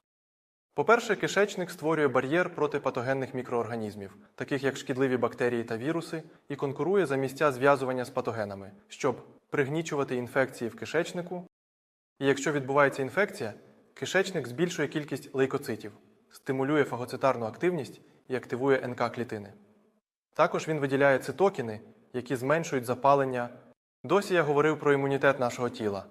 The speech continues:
а тепер давайте проведемо самодіагностику. Якщо у вас є смартфон або письмові приладдя, було б добре позначати під час цього процесу. Спочатку я візьму себе за приклад. Я зараз працюю з дому і доглядаю за сімимісячною дитиною,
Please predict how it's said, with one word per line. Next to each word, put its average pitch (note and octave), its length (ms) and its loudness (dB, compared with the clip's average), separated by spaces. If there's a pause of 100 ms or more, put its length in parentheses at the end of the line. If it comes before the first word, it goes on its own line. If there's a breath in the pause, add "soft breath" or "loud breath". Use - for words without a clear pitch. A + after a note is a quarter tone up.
(140)
а A#2+ 100 2
тепер F3 300 2
давайте D3+ 380 2
проведемо C3 500 0
самодіагностику. A#2+ 960 -2 (360)
Якщо C3+ 300 4
у G3+ 40 6
вас F3 200 4
є D#3 80 2
смартфон D3+ 600 2
або B2+ 220 2
письмові C3 420 0
приладдя, B2+ 560 2 (300 loud breath)
було C3+ 220 4
б C3 60 -2
добре D#3 280 6
позначати C3+ 560 0
під B2+ 180 -6
час C3+ 180 -2
цього B2 240 -4
процесу. G#2+ 560 -4 (340)
Спочатку F3+ 460 0
я D3+ 120 6
візьму C#3+ 280 -2
себе C3 220 2
за B2 100 2
приклад. G2+ 460 -4 (300)
Я C3 140 4
зараз D3 240 4
працюю C3+ 420 0
з A2+ 60 -4
дому D3+ 320 2
і C3+ 60 -2
доглядаю B2+ 480 0
за B2+ 100 -2
сімимісячною B2+ 680 -6
дитиною, A#2 480 -4